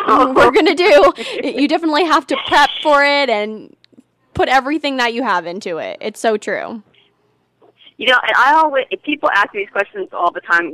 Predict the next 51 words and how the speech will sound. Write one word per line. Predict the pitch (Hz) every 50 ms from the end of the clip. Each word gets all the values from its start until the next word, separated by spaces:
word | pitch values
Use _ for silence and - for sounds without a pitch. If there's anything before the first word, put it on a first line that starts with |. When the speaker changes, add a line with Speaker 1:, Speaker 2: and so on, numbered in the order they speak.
| 185 180
Speaker 1:
you | - 180
know, | 175 165 165 -
in | 170 175 175 170
the, | 160 151 - _ _ _
in | 170 165 151
the | 156 - -
circle | 220 208 - 190 196
that | 170 170 165
I'm | 160 156 147 147
in | 151 156 156 156 151
with | 156 151 151 151
Speaker 2:
Mm-hmm. | 254 302 311 269 269 226 214 202
Speaker 1:
other | 208 202 170 -
fashion | - - 160 151 165 - - 185 165
designers, | 160 160 147 151 156 151 -
I | 156
get | 165 208
a | 190
chance | - - 175 165 165
to | 147
talk | - - 175 156 165 -
to | _ _ 135
them. | 139 147 -
I'm | - 220 254 294
what | 320 311 294
I, | 269 240 - - - -
I, | 170 185 214 - _ -
I'm | 190 226 247
what | 254 240 233
I | 226
call | - - 208 190 185 -
a | - 160
dream | 131 - 160 170 175 175 175 165 - - -
killer | 156 147 139 117 92 95 - _ _ _ _ _ - - - - - -
for | 180
a | 156
lot | 156 156 147 147
of | - -
people | - 156 - - 285 -
Speaker 2:
<laughs> | -
Speaker 1:
because, | 165 - 359 - - 147 139 143 147 160 - _ _ _ _ _ - 466 523 494 466 440 403 -
um, | 381 392 196 190 196 196 - 392 339 330 - - - - -
<laughs> | - - _ _ _ _ _ _ _ _ _ _ - - - - - - - 349 554 554 539 508 494 494 480 466 - - 403 392 349 339 - -
you | - -
know, | -
everybody | 254 269 311 320 240 311 294 285
wants | 262 247 240 247 254 247 - -
to | 214 196 - -
hear | 233 220 214 214 208 196
the | 170 151 -
great | - - - 160 170 175 175 170 175 175 175 170 165 -